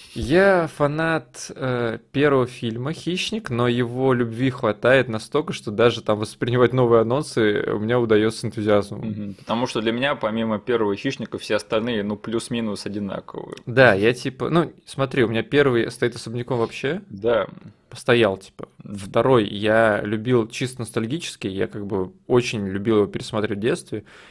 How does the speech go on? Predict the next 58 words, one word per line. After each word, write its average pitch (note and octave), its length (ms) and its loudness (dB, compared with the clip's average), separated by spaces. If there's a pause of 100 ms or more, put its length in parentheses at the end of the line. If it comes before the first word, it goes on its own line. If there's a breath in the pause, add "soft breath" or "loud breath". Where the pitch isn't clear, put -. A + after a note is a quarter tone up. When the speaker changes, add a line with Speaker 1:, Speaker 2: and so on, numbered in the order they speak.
(160 loud breath)
Speaker 1:
и G#2+ 840 -2
даже G#2+ 200 2
сейчас A2+ 340 -4
как G2 140 -8
бы G2 80 -4
не G2 80 -6
прочь G#2+ 300 -2
его A2+ 80 -8
пересмотреть, A#2+ 680 -4 (260)
просто A2 300 -4
из-за G2 140 -8
того, G#2 240 -2
что A2 120 -8
этот G2+ 200 -6
фильм, - 600 -8
там, F#2+ 160 -6
большой G#2 320 -2
кусок - 260 -10
моего G#2 180 -2
детства G#2 440 -2 (400 loud breath)
занимал. F#2+ 560 -4 (320 loud breath)
И, A2 240 0
там, F#2+ 160 -4
не G2 80 -6
знаю, F#2 220 -6
Дэнни A2+ 220 -2
Гловер A#2 320 6
все-таки G2+ 640 -6
отжигает G#2 480 0
в - 40 -20
куче - 280 -10
мест, B2+ 220 -2
там, F#2+ 160 -6
не F#2 60 -8
знаю, F#2+ 220 -8
есть F#2 160 -10
Билл A2 100 -6
Пэкстон A#2 460 -4
и - 20 -8
все - 140 -14
такое, G2+ 400 -2
есть G2+ 420 -4
супер - 320 -8
криповая G#2+ 800 2
ямайская G#2+ 560 -2
тематика. A#2 640 -4
Speaker 2:
Да, A#2 320 -2
за A2 120 0
Дэнни B2+ 220 0
Гловера A#2 420 0
большое G2+ 380 -2
спасибо, G#2 440 -6
что - 160 -10
именно F#2+ 280 -6
он F#2 180 -6
в - 80 -16
главной F#2 340 -6
роли. - 160 -12